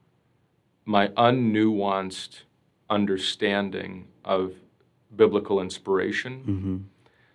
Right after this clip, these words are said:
Speaker 1: A lot of that involved science and evolution and also evil. I mean, I had not experienced in my life any dramatic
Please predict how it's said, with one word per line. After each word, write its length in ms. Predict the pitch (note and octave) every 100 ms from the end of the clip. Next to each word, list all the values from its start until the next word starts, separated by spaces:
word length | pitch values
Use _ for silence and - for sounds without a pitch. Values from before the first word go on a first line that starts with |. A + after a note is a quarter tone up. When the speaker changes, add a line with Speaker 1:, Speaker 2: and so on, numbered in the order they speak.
| -
Speaker 1:
A 60 |
lot 240 | G2+ G2+ G#2
of 60 |
that 180 | G2+ G2+
involved 680 | G2+ G2 F#2+ F#2+ F#2+ F#2+ - _ _
science 880 | - - G2+ G2+ G#2 G#2 G#2 - - _ _ _ -
and 240 | F#2+ F2
evolution 680 | G2 F#2+ G2 G2 - A2 A2+ - _ -
and 340 | F#2+ F2+ F2
also 760 | - G#2 G#2 - G#2 G2 F#2+ - - _ -
evil. 460 | A2 A2+ C#3 C#3+ C#3+ _ _ _ _ _ _ _ _ _ _
I 60 | G#2+
mean, 400 | G2 F#2+ F#2 - _
I 140 | G2+
had 320 | G2 G#2 G2+ F#2+
not 320 | G2 G2+ G2+
experienced 640 | - - A2 G#2 G2+ -
in 80 | G#2+
my 140 | G2 F#2+
life 420 | F#2 F#2 F#2 -
any 200 | G#2+ G2
dramatic 720 | G2 - F#2+ F2+ F#2 F#2 -